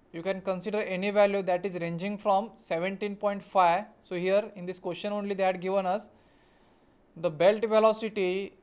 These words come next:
between seventeen point eight to twenty-two point nine meter per second. That's why we have assumed that the belt velocity is eighteen meter per second.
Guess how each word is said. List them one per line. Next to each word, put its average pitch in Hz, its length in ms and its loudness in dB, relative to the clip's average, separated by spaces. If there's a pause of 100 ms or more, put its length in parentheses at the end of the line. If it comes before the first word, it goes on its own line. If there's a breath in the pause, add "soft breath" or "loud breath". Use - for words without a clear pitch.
(1000)
between 190 460 -2
seventeen 190 600 -2
point 185 420 -2
eight 180 400 -4
to 185 220 -4
twenty-two 175 520 -6
point 175 280 -6
nine 165 280 -6
meter 160 280 -8
per 165 180 -4
second. 160 480 -8
That's 151 240 -6
why 208 180 0
we 208 120 -8
have 208 220 -2 (200)
assumed 214 460 -2
that 185 480 2
the 190 60 0
belt 175 320 -2
velocity 214 840 -2
is 190 220 -10 (120)
eighteen 180 400 -4
meter 214 240 -4
per 214 180 -2
second. 202 440 -4